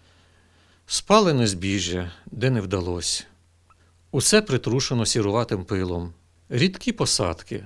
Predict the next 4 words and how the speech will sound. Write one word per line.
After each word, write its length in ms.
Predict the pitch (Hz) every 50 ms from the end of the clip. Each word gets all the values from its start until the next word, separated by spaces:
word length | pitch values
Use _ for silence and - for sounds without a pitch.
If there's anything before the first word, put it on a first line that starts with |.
| 110 113
з 140 | - - -
повириваними 1040 | - 120 113 101 113 113 104 98 98 95 87 85 90 90 92 92 90 90 92 92 95 - - -
деревами. 680 | 104 92 101 95 90 85 87 - - - - - - - _ _ _ _ _ _ _ _ _ _ _ _ _ _ _ _ _ _ _ _ _ _ _ _ _ _ _ _ -
І 240 | 131 135 143 135